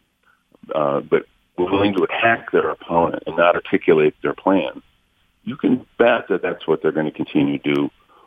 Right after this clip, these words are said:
once in office, and particularly when they're willing to lie to voters about the record, about the facts, you can expect them to continue to do the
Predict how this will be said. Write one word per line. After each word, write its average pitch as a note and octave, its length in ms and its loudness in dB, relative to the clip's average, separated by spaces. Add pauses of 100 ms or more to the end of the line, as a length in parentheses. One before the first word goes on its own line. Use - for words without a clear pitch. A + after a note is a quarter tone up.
once D#2 320 -2
in C#2+ 140 -2
office, E2+ 460 0
and - 120 -14
particularly B2 560 0
when F2 200 -2
they're D#2+ 140 -2
willing E2 280 0
to D2+ 80 2
lie F#2+ 400 -2 (440)
to E2+ 100 0
voters A1+ 440 -6 (600)
about C#2+ 260 0
the C2+ 80 -4
record, E2 420 0
about - 240 -12
the - 80 -16 (100)
facts, D2 460 -2 (640)
you F#3+ 120 2
can D#3 160 4
expect - 420 -4
them F2+ 120 -8
to D#2+ 60 -16
continue D#2 460 -8
to C#2 80 -16
do D2+ 180 -18
the C2+ 100 -10